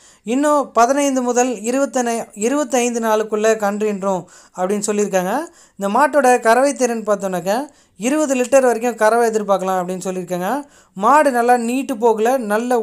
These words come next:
உடல் கட்டோட அருமையா இருக்கு மாடு பார்க்கறதுக்கு. மாட்டை வந்து கழுவல, மத்தபடி பார்த்தோம்னாக்கா மாடு நல்ல உடல் கட்டோட பார்க்கறதுக்கே ரொம்ப சூப்பரா அருமையான மாடா இருக்கு. அது மாதிரி மாட்டுக்கு சுழி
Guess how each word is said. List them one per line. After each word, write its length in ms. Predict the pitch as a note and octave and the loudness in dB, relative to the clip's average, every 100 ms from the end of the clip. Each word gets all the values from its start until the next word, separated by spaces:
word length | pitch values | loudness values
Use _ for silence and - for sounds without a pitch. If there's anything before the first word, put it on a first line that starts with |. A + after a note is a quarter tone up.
| A3+ | 0
உடல் 220 | B3+ A#3+ | 0 0
கட்டோட 300 | A3+ G#3+ G3+ A3+ D4+ - - - | -4 0 2 2 0 -8 -16 0
அருமையா 360 | F#3+ A#3+ B3+ C4+ | 4 4 4 4
இருக்கு 180 | B3 G#3+ G#3 | 2 0 0
மாடு 180 | A3 A3 G#3+ | 0 2 2
பார்க்கறதுக்கு. 460 | G#3+ G#3 F#3+ G3 B3+ G#3+ | 2 2 -2 0 0 2
மாட்டை 240 | A#3 A#3+ A#3+ | 2 2 0
வந்து 140 | A3+ A#3 | 0 0
கழுவல, 380 | G#3+ B3 C4 A3 C#4 E4 - - - | 2 4 4 4 2 0 -14 -18 -2
மத்தபடி 380 | A3 A3+ B3 C#4+ B3+ | -2 0 0 0 0
பார்த்தோம்னாக்கா 420 | B3+ A#3+ G#3+ A#3 A#3 | 0 0 0 0 2
மாடு 240 | A3+ C4 B3+ A3+ | 2 4 4 2
நல்ல 260 | A#3 C4 B3 | 2 2 2
உடல் 220 | A3+ A#3+ A3 | 2 0 -2
கட்டோட 300 | G#3+ G#3 A3+ D4+ - _ _ G#3+ | -2 2 2 2 -4 _ _ 2
பார்க்கறதுக்கே 480 | B3 B3+ A3+ A3+ A#3 | 4 2 0 2 2
ரொம்ப 180 | A3 A3 C4+ C4+ | 2 2 0 -2
சூப்பரா 420 | - B3 A#3 A3 B3 G3 | -8 -8 -2 0 2 2
அருமையான 380 | G#3 A3+ B3 A#3+ A3 | 2 0 -2 0 2
மாடா 160 | G3+ G3 | 4 4
இருக்கு. 220 | F3+ F#3+ B3+ F4 - | 2 -2 -4 -6 -10
அது 140 | F#3 B3 | -2 2
மாதிரி 140 | C#4 B3 | 2 4
மாட்டுக்கு 420 | C4 D4+ D#4 C4 C4 A#3+ - | 4 2 2 2 4 4 2
சுழி 200 | C#4 | -2